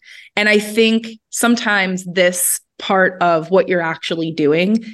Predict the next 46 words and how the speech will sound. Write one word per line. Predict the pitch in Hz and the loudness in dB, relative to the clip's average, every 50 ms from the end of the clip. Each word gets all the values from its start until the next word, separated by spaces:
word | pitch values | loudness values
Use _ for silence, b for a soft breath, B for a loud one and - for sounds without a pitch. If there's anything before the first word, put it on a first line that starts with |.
| B | B
can | - 208 185 | -2 0 0
tell | 185 208 185 180 | 2 2 2 2
that | 175 160 156 - | 2 2 0 -2
story | - - - 175 165 160 165 160 - | -6 -4 -2 0 0 2 0 0 0
even | - 226 220 208 208 | 0 2 2 2 2
more | 196 180 170 | 2 0 -2
profoundly | - - 165 - - 143 147 147 151 156 151 147 | -2 -4 -4 -4 -2 -2 -2 -2 -2 -4 -4 -4
than | 147 147 147 151 | -4 -4 -2 -2
you | 151 156 160 160 160 160 160 | 0 0 0 0 0 -2 -2
sitting | 160 - 175 165 170 | 0 0 0 0 0
down | 156 156 151 160 180 | 0 0 0 -2 -2
for | - 156 - | -2 -2 0
hours | 165 160 143 147 143 147 - | 0 0 0 0 -2 -4 -4
and | 143 131 | -6 -6
hours | 120 101 - - 180 175 - | -6 -6 -4 -2 -2 -2 -4
trying | - - - 165 160 151 147 156 | -6 -4 -4 -2 -2 -2 -2 -2
to | 147 | -2
write | - 143 - - | -2 -2 -2 -2
it | - | -2
out | - - - - 170 - | -2 -2 -2 -2 -2 -2
or, | 98 92 - - - - - | -2 -2 -2 -2 -2 -2 -2
or | 165 147 147 143 143 - | -2 -2 -2 -4 -6 -8
create | - - 180 180 165 165 | -6 -4 -4 -4 -2 -4
a | 165 | -4
digital | 156 165 151 156 151 156 143 139 143 143 117 - - | -4 -4 -4 -4 -4 -2 -2 0 0 -2 -2 -4 -4
representation | - 151 151 - 156 - - - - - - - - - | -4 -4 -4 -4 -6 -6 -6 -8 -8 -8 -8 -8 -10 -10
of | - | -8
that. | - 58 - - - - B B B B B B | -6 -4 -4 -6 -6 -10 B B B B B B
So | B - 233 | B 2 2
getting | 208 247 262 269 269 | 4 4 4 4 4
in | 277 262 | 6 4
the | 247 | 4
habit | 220 - 185 180 180 180 170 | 2 2 0 0 0 0 0
of | 170 - | -2 -2
asking | - 156 156 151 - - 170 165 160 - | 0 0 0 0 -2 -6 -8 -8 -8 -6
people | - 165 - - 180 180 190 - 185 | -8 -8 -2 2 2 4 4 2 0
about | - - - 156 - - - | -4 -2 0 0 0 0 -2
the | - | -6
specific | - - 185 - 170 156 175 - - | -8 -8 -8 -10 -6 -4 -4 -4 -4
impact | 160 156 - - 143 147 - - | -4 -4 -2 -4 -4 -4 -4 -4
your | 165 151 156 | -2 0 0
work | 143 131 156 - | 0 0 -2 -4
has | - 165 - | -8 -10 -10
had | - - 151 147 147 147 - | -6 -2 -2 0 0 0 -2
on | - - 170 160 156 160 160 | -4 -2 -2 -2 -2 -2 -2
them | 151 127 131 165 185 220 262 | -4 -2 -2 2 4 4 4